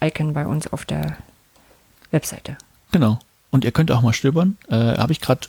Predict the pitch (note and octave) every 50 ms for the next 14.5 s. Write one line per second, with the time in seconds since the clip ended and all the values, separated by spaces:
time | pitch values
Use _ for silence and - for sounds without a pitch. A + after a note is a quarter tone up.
0 | - - C#3+ A#2+ - - A#2+ A2+ - - - E3 F#3 F#3 - - - E3 D#3 D#3
1 | D#3 D3+ - D3+ C#3+ D3 D3 D3 - - C3+ C3+ - - C#3 C#3 C3 A#2 A2 A2
2 | G#2+ G#2 - - - B2 D3 - - C#3+ C3+ C3 - - - - A#2 B2 C3 -
3 | - - - B2 A#2+ - A#2 A#2 A2+ A2+ A2+ A2+ A#2+ A#2+ B2+ C3 - - - B2
4 | A2 - - - D3 - D#3 D3+ - - - - - - C#3 C#3 - - C3+ B2
5 | A#2+ A#2+ C#3 B2+ B2 B2+ B2+ B2+ C3 - - G#2 G#2+ A2 A2+ - - - _ _
6 | _ _ _ _ _ _ _ _ _ _ - - F#2+ F#2+ G#2 G#2+ G#2+ A2 G#2+ A2
7 | G#2+ G#2 - - C3 C#3+ G#3+ - - E3+ E3 D#3 - F3 F3+ - - _ _ _
8 | - C#3 C#3 - - - - A#2 A2+ A#2 - - C3+ D#3 F3+ E3+ F3 - _ _
9 | _ - E3 D#3+ E3+ - - - - F3+ - - - E3 F3+ G#3 - - - -
10 | - - - - - - - - - - - - - C3 B2 B2+ B2+ F#3 E3+ E3
11 | C#3+ D3 F3 D#3+ D#3 - - F3 D#3+ D3+ C3+ - E3+ - - - - F3 E3 D3
12 | D3 C#3 C3+ C3 C3+ C#3 - - D#3+ D#3 D#3+ E3 E3 D#3+ F3+ F3 - G#3 G#3 G3+
13 | F#3 G#3 F#3 E3 E3 D#3+ E3+ F3 E3 D3+ D#3+ D#3+ - - D#3 D3+ D#3+ - E3 E3+
14 | E3 C#4 B3 F3 C#3+ A#2 G#2 G2 A2